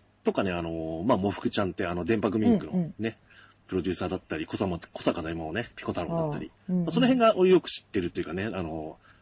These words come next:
Speaker 1: あ、この人だってわかるんですけど、
Speaker 2: うん。
Speaker 1: あとあの、まあ、作詞家の人とかプロデューサーの人とかね、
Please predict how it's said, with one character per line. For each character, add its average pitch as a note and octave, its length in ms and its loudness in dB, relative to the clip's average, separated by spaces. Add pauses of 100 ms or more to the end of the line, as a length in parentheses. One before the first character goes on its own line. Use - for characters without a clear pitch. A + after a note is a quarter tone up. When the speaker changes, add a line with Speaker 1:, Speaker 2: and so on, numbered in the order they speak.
(140)
Speaker 1:
あ、 A2 160 2
こ A2 140 -4
の G#2 80 2
人 F#2 140 -4
だ D#2 60 -8
っ D2 40 -10 (140)
て D#2 220 -12
わ G2 100 -8
か F#2 80 -6
る F2+ 60 -2
ん - 40 -2
で E2 40 -6
す - 80 -4
け F#3+ 40 4
ど、 A#3 60 6
Speaker 2:
う - 20 8
ん。 - 20 2
Speaker 1:
あ - 20 2
と D#3 120 4
あ - 20 2
の、 F#2+ 240 -2 (220)
ま E3 100 4
あ、 - 20 4
作 - 200 0
詞 - 100 0
家 A2 120 0
の F#2+ 100 0
人 A#2+ 140 -4
と D#3+ 100 0
か D3 100 0
プ - 100 -4
ロ G2 80 2
デ F2+ 60 -4
ュ F2 40 -2
ー - 20 -6
サ F#2+ 80 -8
ー - 20 -4
の E2+ 60 -6
人 - 140 -10
と D#2+ 60 -14
か D#2+ 100 -12
ね、 E2 160 -12